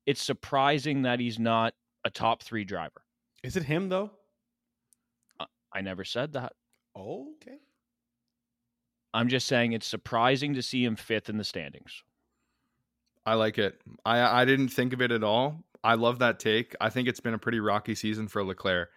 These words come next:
Speaker 3: um, especially after, like you said, we were talking of, of, of world championships last year at the beginning of the season. And this year, it's kinda just like he feels more like a Carlos Sainz than he does a Max
Speaker 1: He feels
Speaker 3: Verstappen.
Speaker 1: very mid, and that,
Speaker 2: Oh.
Speaker 1: that was surprising to me.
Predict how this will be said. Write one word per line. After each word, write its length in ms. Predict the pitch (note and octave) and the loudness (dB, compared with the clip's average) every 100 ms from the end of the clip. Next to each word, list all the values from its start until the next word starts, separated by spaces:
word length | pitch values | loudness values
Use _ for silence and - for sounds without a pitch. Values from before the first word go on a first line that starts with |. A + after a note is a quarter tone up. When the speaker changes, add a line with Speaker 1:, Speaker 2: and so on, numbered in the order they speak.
| _ - _ - | _ -20 _ -2
Speaker 3:
um, 280 | G2 G2 G2+ | 0 0 -4
especially 460 | - B2 A#2+ C3 | 0 0 2 4
after, 460 | A#2+ A2 A2 G#2+ F#2 | 4 4 2 0 0
like 180 | G#2+ G#2 | -4 -4
you 60 | A2 | -2
said, 400 | A#2+ A2+ F2 F2 | 0 0 0 0
we 80 | |
were 80 | C3+ | 0
talking 380 | C#3+ C#3+ C3+ B2 | 4 4 4 2
of, 280 | A#2+ G#2 - - | 0 -2 -10 -4
of, 220 | G#2 F#2+ | -4 -4
of 200 | G#2 F#2+ | -10 -10
world 300 | G2+ A#2+ C#3 | -2 2 2
championships 960 | C3 B2 B2 B2 A2 - G2+ - - - _ _ _ | 2 0 0 0 -2 -2 -4 -4 -12 -12 _ _ _
last 300 | G2 G#2 - | 0 0 0
year 100 | A2 | 0
at 80 | G2 | 0
the 60 | F2+ | -4
beginning 340 | F#2+ A2 A#2+ | -4 -2 0
of 60 | A#2 | -2
the 60 | |
season. 400 | - A#2 B2 C3 - - - _ | -2 -2 -2 -4 -8 -20 -20 _
And 120 | A2 A#2+ | -2 0
this 240 | E3 - | 0 0
year, 140 | E3 | 2
it's 140 | D#3+ - | 0 0
kinda 260 | D3+ D#3 | 2 2
just 180 | D3 C#3 | 2 2
like 280 | C#3+ C#3 C3 _ _ _ | 4 4 2 _ _ _
he 120 | D#3+ | -2
feels 440 | D3+ - D#3+ D#3 B2+ | -2 2 4 4 2
more 260 | C3 D3+ | 0 0
like 220 | C#3 A2+ G#2 | 2 0 -2
a 60 | |
Carlos 440 | - C#3 C3 A#2 - | 2 4 6 4 2
Sainz 300 | C3 C3 A#2 | 2 2 2
than 100 | A2 | 0
he 100 | G#2+ | 2
does 440 | A2 A2 G#2+ - - | 2 2 0 -8 -2
a 80 | A2+ | 0
Max 300 | A2+ G#2+ - | 2 2 4
Speaker 1:
He 60 | D#3 | 4
feels 120 | C#3+ | 4
Speaker 3:
Verstappen. 140 | A#2+ | 4
Speaker 1:
very 340 | C#3 C3+ D3 D#3 | 6 6 6 6
mid, 400 | E3 G3+ C#3 - | 6 6 4 -2
and 160 | A2+ A#2 | -2 0
that, 140 | A#2 | 4
Speaker 2:
Oh. 40 | D4 | 4
Speaker 1:
that 140 | A#2 | 4
was 140 | B2+ - | 2 0
surprising 560 | D3 D3+ E3 D3+ B2+ | 0 2 2 2 0
to 120 | G#2+ F2+ | -2 -8
me. 160 | D#2 | -12